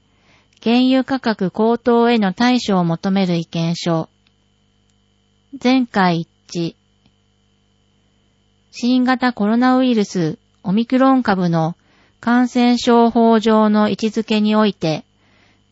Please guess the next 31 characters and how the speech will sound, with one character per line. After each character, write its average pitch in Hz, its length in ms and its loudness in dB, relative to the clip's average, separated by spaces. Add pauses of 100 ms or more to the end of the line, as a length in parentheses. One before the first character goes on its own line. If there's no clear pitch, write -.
五 262 120 4
類 240 200 4
感 185 300 0
染 185 260 -2
症 180 320 -2
へ 180 100 -2
の 156 320 -4
引 - 140 -20
き 220 140 -6
下 240 180 -2
げ 240 140 0
を 233 120 2
含 240 240 -6
め 214 120 -2
た 165 260 -4 (400)
柔 240 260 2
軟 254 220 2
な 254 160 0
対 247 340 0
応 240 120 2
を 240 80 2
求 240 240 -2
め 240 120 0
る 196 100 0
意 170 100 -2
見 170 260 -4
書。 165 320 -4 (1160)
賛 247 340 0
成 254 240 0
多 220 220 -2
数。 208 420 -2